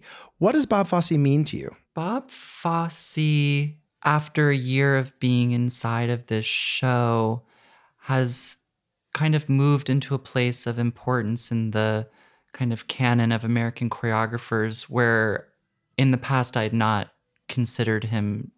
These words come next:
Speaker 2: to be. That's only because I didn't know a lot about their body of work. But at this point, um, now that I have a much more comprehensive understanding of their contribution to American dance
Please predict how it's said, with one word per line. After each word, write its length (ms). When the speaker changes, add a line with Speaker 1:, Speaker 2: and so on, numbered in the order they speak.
Speaker 2:
to 120
be. 320
That's 280
only 140
because 280
I 120
didn't 280
know 220
a 80
lot 240
about 400
their 120
body 320
of 140
work. 460
But 380
at 180
this 180
point, 500
um, 560
now 220
that 120
I 40
have 180
a 60
much 320
more 100
comprehensive 600
understanding 580
of 80
their 120
contribution 680
to 100
American 400
dance 540